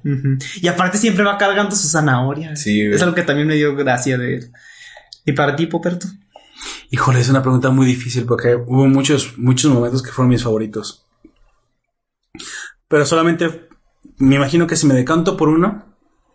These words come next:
Speaker 3: y a lo mejor el, el, el más significativo y obvio, porque precisamente a mí me gustan las historias, y como comenté hace, hace rato, lo que más me llega y para mí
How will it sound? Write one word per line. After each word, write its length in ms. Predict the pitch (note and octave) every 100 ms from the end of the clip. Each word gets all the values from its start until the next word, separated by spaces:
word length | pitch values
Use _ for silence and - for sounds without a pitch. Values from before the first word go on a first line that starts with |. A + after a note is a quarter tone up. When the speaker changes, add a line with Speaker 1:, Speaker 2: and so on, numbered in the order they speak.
| _ _ _ _
Speaker 3:
y 160 | C#3+ C3
a 60 | B2+
lo 100 | B2+
mejor 280 | B2 D3 D3+
el, 480 | D3 C3 B2+ - -
el, 1000 | A#2+ A#2 A2+ A2+ A2 A2 A2 G#2 G#2 -
el 140 | C3+
más 220 | C3+ D#3 G3
significativo 680 | E3+ C#3+ C3 A#2+ C3+ C#3+
y 160 | A#2+ C3+
obvio, 500 | C#3 D3+ E3 D#3+ -
porque 280 | A#2+ A2 G#2+
precisamente 580 | G#2 G2+ C3+ C#3 C3+ C3+
a 20 |
mí 100 | C3
me 80 | C3+
gustan 280 | C#3 C#3+
las 100 | C3+ A#2+
historias, 480 | A#2+ B2 B2 - - - - - -
y 60 | A#2+
como 220 | B2 B2
comenté 380 | A#2+ A#2 A#2+ C#3
hace, 420 | - D3+ C#3 -
hace 200 | A#2+ C#3
rato, 480 | C3 C3+ C3+ C3 - _ _ _ _ -
lo 140 | B2+
que 120 | B2
más 200 | B2+ D#3+
me 120 | F3+ E3+
llega 380 | E3 E3 E3+
y 60 | C3+
para 220 | C3+ A#2+
mí 480 | B2+ D3 D3+ D3 -